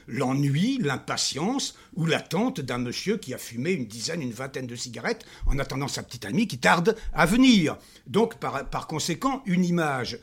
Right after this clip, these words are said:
d'un objet, d'une chose, ou même d'un paysage, peut être amenée à signifier autre chose que ce qu'il montre.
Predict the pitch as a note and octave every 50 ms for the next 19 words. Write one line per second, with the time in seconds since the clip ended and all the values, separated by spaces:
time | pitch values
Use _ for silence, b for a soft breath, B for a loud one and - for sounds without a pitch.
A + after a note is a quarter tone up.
0 | b b b - C3 - C3+ B2 C3 C3 B2+ A#2+ G#2 G2+ C#3+ - - D4+ D4+ B
1 | B B B C3 G#2+ - D3+ D3+ B2+ - - A#3 C#4 D#4 D#4+ D#4 C#4 G3 E3+ C3+
2 | B B B B B _ F3+ G3 G#3 - - - G2+ G#2 F2 - G2 - - -
3 | A2+ B2 C#3+ D#3 D#4 D4+ C#4 A3+ A2 - B B B B B B - G#3+ G#3+ A3
4 | - - _ - - _ C3 B2 - - C3 A#2 D#3+ A#3 D4+ D4 - C3+ B2+ -
5 | - - C3+ B2 A#2 - - - C#4 D#4+ D4 - B B B B B _ - E3+
6 | E3+ - - A2+ - - C4 D#4 - - - G3+ F#3+ - - F#3 E3+ D#3 D3+ C#3+
7 | A#2+ G#2+ G#2+ - -